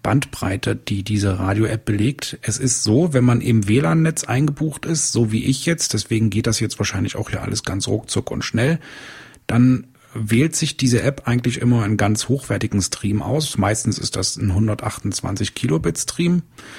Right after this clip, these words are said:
Und wenn man im drei G unterwegs ist, dann funktioniert es so, dass die App sich auch automatisch in, falls vorhanden natürlich, ähm, einen vierundsechzig Kilobit Stream auswählt.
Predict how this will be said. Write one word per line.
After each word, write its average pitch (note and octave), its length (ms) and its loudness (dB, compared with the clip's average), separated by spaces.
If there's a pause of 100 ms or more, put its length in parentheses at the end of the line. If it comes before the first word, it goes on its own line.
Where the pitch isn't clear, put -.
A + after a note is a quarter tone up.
(280)
Und G#2 200 0
wenn A2 100 4
man C3 160 4
im A#2 160 4
drei G#2 220 0
G G#2 220 4
unterwegs - 540 0
ist, - 400 -4
dann C#3+ 480 2 (140)
funktioniert B2 760 0
es A#2 220 0
so, C#3 240 2
dass C3+ 320 -2
die A#2+ 160 0
App C3 180 -4
sich - 340 -2
auch A#2+ 180 0
automatisch A#2+ 580 2
in, A#2 840 0 (300)
falls - 320 -2
vorhanden A2+ 440 2
natürlich, G#2 680 -2
ähm, G#2+ 320 2
einen A2+ 100 2
vierundsechzig A2 720 0
Kilobit G2 400 0
Stream - 320 -2
auswählt. F#2+ 600 -4